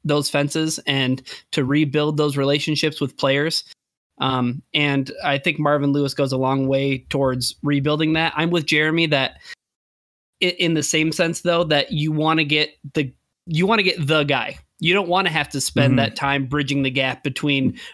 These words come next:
Speaker 1: "All right, let's get back to a level of respectability, and then we'll find another guy who will take us to the next level." I don't know. I, I, I, I,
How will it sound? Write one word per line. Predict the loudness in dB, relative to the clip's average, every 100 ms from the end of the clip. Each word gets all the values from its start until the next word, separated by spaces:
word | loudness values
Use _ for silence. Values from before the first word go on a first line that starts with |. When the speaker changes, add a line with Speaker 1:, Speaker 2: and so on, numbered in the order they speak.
| -2
Speaker 1:
"All |
right, | 0 0
let's | -2 -2
get | -2 -2 -4
back | -2 -2 -2
to | -2
a | 0
level | 0 0 -2
of | -2
respectability, | -2 -4 -2 0 0 2 2
and | 2
then | 2
we'll | 0
find | 0 0
another | 0 0 0
guy | 2 0
who | 0
will | -2
take | -2 -2 -2
us | -4
to | -2
the | -2
next | -2 -2
level." | -2 0 -2 -8 -20 -20 _ _ _ _ _ _ _ _ _
I | -2
don't | 0 2
know. | 2 -2 -6 -2
I, | 0 0 -2
I, | 0 2 0 -2 _ -20 _ _ _ -4
I, | -4 -2
I, | -2